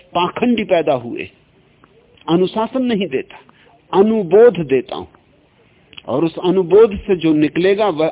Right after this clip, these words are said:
अनुशासन। मैं दूं अनुशासन तो शासन हो जाएगा। मैं शास्ता नहीं हूं, मैं किसी को शासन नहीं देता, मैं तो सिर्फ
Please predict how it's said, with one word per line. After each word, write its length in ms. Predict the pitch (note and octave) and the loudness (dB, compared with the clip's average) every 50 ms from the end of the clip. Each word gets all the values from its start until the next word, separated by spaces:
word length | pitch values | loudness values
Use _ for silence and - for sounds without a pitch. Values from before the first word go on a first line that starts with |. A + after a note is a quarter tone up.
| - | -4
अनुशासन। 680 | C#3+ C#3+ D3+ D3 C#3 - - D3 C3 - _ D3 B2+ G2+ - _ _ _ _ _ _ _ _ _ _ _ _ _ _ _ _ _ _ _ _ _ _ _ _ _ - - - - - - - B2+ | -4 -2 -2 -2 -4 -4 -6 -10 -10 -10 _ -14 -14 -14 -18 _ _ _ _ _ _ _ _ _ _ _ _ _ _ _ _ _ _ _ _ _ _ _ _ _ -20 -20 -18 -18 -20 -12 -6 -2
मैं 440 | D3 E3+ F#3+ G#3+ A#3+ C4 C#4 A#3+ | 0 4 4 6 6 6 4 4
दूं 220 | A#3 - - D4 C#4+ - - G#3+ | 4 4 6 4 4 2 2 2
अनुशासन 640 | A#3 B3 B3+ - - A#3+ A#3+ A#3 - C#4 D4 D4+ C4+ | 2 2 2 0 0 -2 -2 0 0 2 2 2 2
तो 160 | - B3 A3+ G3+ | 2 2 0 2
शासन 400 | - G#3+ G3 G3+ G3 - A#3 A3 | 2 0 0 0 0 -2 -2 -2
हो 160 | F3 E3 C#3+ | -2 -2 -2
जाएगा। 440 | C3 C3 C#2 D2 D#2+ A1+ - - - _ _ _ _ _ _ _ _ _ _ _ _ _ _ _ _ _ _ _ _ _ _ _ _ _ _ _ _ _ _ _ _ _ C3+ | -2 -4 -6 -6 -8 -12 -14 -18 -20 _ _ _ _ _ _ _ _ _ _ _ _ _ _ _ _ _ _ _ _ _ _ _ _ _ _ _ _ _ _ _ _ _ 0
मैं 200 | D#3 G3+ B3 B3+ | 2 2 2 2
शास्ता 500 | - - G#3+ G3+ G3+ - - - C4 C4 | 0 -2 -2 -2 -2 -4 -4 0 0 2
नहीं 260 | C4 C4 A#3 B3 C4 A#3 | 2 2 2 0 0 -2
हूं, 100 | E3+ - - _ _ _ _ _ _ _ _ _ _ _ _ _ _ - | -6 -8 -14 _ _ _ _ _ _ _ _ _ _ _ _ _ _ -6
मैं 200 | C3 E3+ G3 G3+ | 0 0 0 0
किसी 320 | - F3 E3+ - - A3+ A3+ | 0 -6 -8 -8 -8 -10 -6
को 140 | - G#3+ | -4 -6
शासन 420 | G3 - F3 E3+ - - - G3 G3 | -4 -4 -8 -8 -8 -8 -8 -10 -4
नहीं 220 | F#3+ F#3+ F#3+ F3 | -4 -4 -4 -4
देता, 300 | C#3+ A#2 F#2 - - - - - - - - _ _ _ _ _ _ _ _ _ _ _ _ _ _ _ _ _ _ _ _ _ _ _ _ _ _ _ _ _ _ _ _ _ _ _ _ _ _ _ _ _ _ C#5 D5 _ _ _ _ _ _ _ _ _ _ _ _ _ _ _ | -8 -10 -12 -12 -16 -20 -20 -20 -20 -20 -20 _ _ _ _ _ _ _ _ _ _ _ _ _ _ _ _ _ _ _ _ _ _ _ _ _ _ _ _ _ _ _ _ _ _ _ _ _ _ _ _ _ _ _ _ _ _ _ _ _ _ _ _ _ _ _ _ _ _ _
मैं 280 | - C#3+ D3+ E3 F3 F4+ | -6 -4 -2 -2 -2 -2
तो 120 | - - E3 | -4 -8 -12
सिर्फ 800 | - - - _ _ - - _ - _ _ A3+ A#3 A#3 A3 | -14 -16 -20 _ _ -20 -20 _ -20 _ _ -4 -2 -2 -2